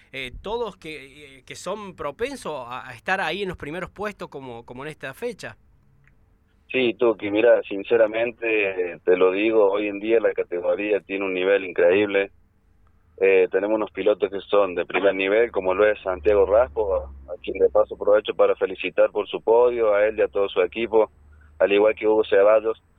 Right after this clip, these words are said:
Speaker 2: hicieron un, un muy buen trabajo. Este, tener pilotos como ellos en la categoría, a mí, eh, personalmente me da la posibilidad de poder medirme y saber dónde estoy parado, ¿no?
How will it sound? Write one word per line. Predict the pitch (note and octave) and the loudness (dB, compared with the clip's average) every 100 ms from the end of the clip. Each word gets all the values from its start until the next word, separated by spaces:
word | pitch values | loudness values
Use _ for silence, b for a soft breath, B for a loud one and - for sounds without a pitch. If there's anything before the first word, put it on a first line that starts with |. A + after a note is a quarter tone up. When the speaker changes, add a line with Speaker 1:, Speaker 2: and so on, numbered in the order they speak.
| _ - | _ -12
Speaker 2:
hicieron | F#2+ G#2 G2+ G2 | -4 0 2 0
un, | F#2+ D#2+ | -4 -6
un | F2+ G2+ | -4 0
muy | F#2+ | 2
buen | G2 | 2
trabajo. | F2 G3+ B2 - E2+ - | 4 6 6 2 -4 -4
Este, | - - - G2 F#2+ F#2+ F#2 F2+ F2 E2+ - _ _ _ _ _ _ | -4 -4 0 4 6 6 4 2 -2 -6 -16 _ _ _ _ _ _
tener | G#2 A2+ B2 | 2 2 2
pilotos | C3 B2+ C#3 C#3+ C3+ C3 B2 | 2 2 4 4 6 4 2
como | A#2+ B2 | 0 0
ellos | B2+ C3+ | 2 0
en | B2+ | -2
la | A#2+ | 0
categoría, | A#2+ A2+ A2+ A2+ C#3 C3 A#2+ G#2 | 2 4 4 4 2 2 4 2
a | E2+ G2 | 0 -2
mí, | A2 B2+ | 0 0
eh, | B2 A2 G2 - | 2 2 0 0
personalmente | G#2+ A#2 A2 A2+ A#2 A2+ A2 | 0 2 0 2 0 0 2
me | G#2+ | 4
da | A2 | 4
la | A2 | 2
posibilidad | G#2 - F#2+ G#2+ | -6 -4 2 4
de | G#2 | 4
poder | - F#2 G2 | 4 4 4
medirme | F#2+ F#2+ A#2+ A#2+ A2+ G#2 G2 F#2 - | 4 2 2 0 0 0 -2 -6 -10
y | - | -6
saber | - F2+ F#2+ | 2 4 4
dónde | F#2+ F#2+ | 2 -4
estoy | - F#2+ | -4 0
parado, | F2 F#2 G#2 F2+ | 2 4 4 2
¿no? | F2+ F#2+ | 0 -6